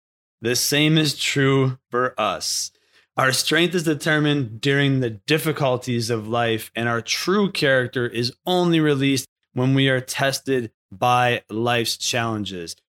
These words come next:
Who would have thought that we are similar to a tea bag, but this is one of the most potent pieces of wisdom that I've come across regarding our mindset and how we should be shifting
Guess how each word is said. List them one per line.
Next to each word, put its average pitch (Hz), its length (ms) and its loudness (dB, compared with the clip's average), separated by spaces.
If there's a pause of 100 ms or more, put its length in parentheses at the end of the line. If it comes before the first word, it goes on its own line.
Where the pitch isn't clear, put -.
(220)
Who 180 140 2
would 175 80 2
have 165 120 0
thought 147 440 -2
that 120 180 0
we 139 360 2
are 120 240 2
similar 139 640 2
to 127 280 -2
a 117 60 0
tea 147 360 -2
bag, 117 400 0
but 107 300 -4
this 143 420 0 (120)
is 131 200 0
one 131 180 0
of 127 60 0
the 120 80 0
most 123 400 -2 (320)
potent 185 420 -2
pieces 151 280 -2
of 131 120 -2
wisdom 131 380 2
that 123 100 0
I've 123 180 0
come 131 200 -2
across 117 500 -2 (480)
regarding 127 720 2 (220)
our 120 200 2
mindset 131 920 2
and 117 160 0
how 131 380 0
we 123 200 -2
should 139 240 0
be 123 320 -2
shifting 151 720 0